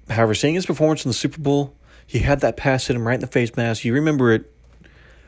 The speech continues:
I don't expect him or the Chiefs to have a Super Bowl hangover, but he's had the drops in the post-, postseason before. Let's hope it doesn't carry over to the regular season. Number two, DeAndre Hopkins.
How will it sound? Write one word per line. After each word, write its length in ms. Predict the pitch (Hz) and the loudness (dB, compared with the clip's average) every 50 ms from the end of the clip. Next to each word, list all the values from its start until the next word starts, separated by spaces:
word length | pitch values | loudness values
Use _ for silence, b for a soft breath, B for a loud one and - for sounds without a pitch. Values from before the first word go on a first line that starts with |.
| b b b b - | b b b b 0
I 80 | 127 | 0
don't 220 | 143 - 131 139 151 | 2 2 2 0 0
expect 340 | 151 - - 160 147 - | -2 -4 -2 -2 -2 -2
him 160 | - 147 135 127 | -2 -2 -2 -2
or 140 | - 127 | -2 -4
the 60 | 117 117 | -6 -6
Chiefs 320 | - - - 123 135 131 | -6 -4 -2 -2 -2 -2
to 100 | - 120 | -2 -4
have 200 | - - 117 120 | -2 0 0 0
a 60 | 127 | -2
Super 240 | - - - 123 123 | -4 -6 -6 -6 -4
Bowl 200 | 127 131 127 110 | 0 0 0 0
hangover, 520 | 113 110 107 117 127 135 151 151 156 156 - _ b b b b b b b b b b b b b b b b b b | 0 -2 -2 -2 -2 -2 -2 -2 -4 -6 -8 _ b b b b b b b b b b b b b b b b b b
but 120 | - - | -8 -6
he's 240 | - - 180 180 - | -2 -2 -2 0 0
had 160 | 202 202 196 | 0 2 2
the 60 | 185 | 2
drops 360 | 135 - 147 147 151 - - | 2 2 2 2 2 0 -2
in 80 | 135 113 | -8 -6
the 40 | - | -2
post-, 260 | - 127 117 - - - - | 0 -2 -2 -2 -8 -14 -6
postseason 400 | - - 123 113 - 123 117 107 | -2 -2 0 0 0 -4 -4 -4
before. 400 | 101 101 101 120 135 - - - - - - _ _ - - _ - - _ - - - _ _ _ _ _ - - - - _ - - - - - - - - | -4 -6 -4 -4 -4 -4 -4 -8 -16 -20 -20 _ _ -20 -20 _ -20 -20 _ -20 -20 -20 _ _ _ _ _ -20 -20 -20 -20 _ -20 -20 -20 -20 -20 -16 -8 -2
Let's 160 | 143 143 - | -2 -2 0
hope 160 | - 208 202 | 0 -2 0
it 60 | - 175 | 2 2
doesn't 200 | 185 170 143 - | 2 2 2 0
carry 240 | - 170 156 135 | 0 2 2 4
over 160 | 127 127 120 117 | 4 2 2 2
to 100 | - - | 0 -2
the 100 | 127 - | -2 -2
regular 280 | - 110 101 - - | 0 -2 -2 -4 -8
season. 360 | - - - - - - 180 - _ - - - - _ _ _ - - - - - - - - - - - - _ _ _ _ - - b b b b b b b b b b b b - | -8 -8 -8 -8 -10 -12 -18 -20 _ -20 -20 -20 -20 _ _ _ -20 -20 -20 -20 -20 -20 -20 -20 -20 -20 -20 -20 _ _ _ _ -20 -20 b b b b b b b b b b b b -2
Number 240 | 123 120 123 127 | -2 0 0 0
two, 200 | 123 - 123 117 | 0 2 0 2
DeAndre 420 | 110 107 107 104 101 104 104 101 92 | 2 2 0 -2 -2 -2 -2 -4 -4
Hopkins. 580 | - - - - - 92 - - - - - | -4 -4 -6 -6 -10 -16 -16 -16 -18 -18 -20